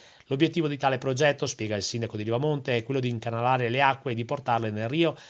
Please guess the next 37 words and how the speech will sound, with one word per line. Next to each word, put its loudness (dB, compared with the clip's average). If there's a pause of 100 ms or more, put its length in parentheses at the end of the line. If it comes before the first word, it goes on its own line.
(140)
che -2
scorre 0
nei -4
pressi 2
della -2
stalla -4
sociale. 2 (260)
In -6
occasione -2
delle 2
alluvioni 0
passati, 2 (200)
passate, 2
l'acqua 2
aveva 2
percorso -4
la -2
strada -4
comunale, 0 (320)
aveva 2
poi 0
eroso 4
la 0
scarpata 2
a 2
valle 4
del -2
monumento 0
e 4
aveva 0
infine -4
causato 0
dei 0
danni -2
anche -6
a -2
Zenik. -6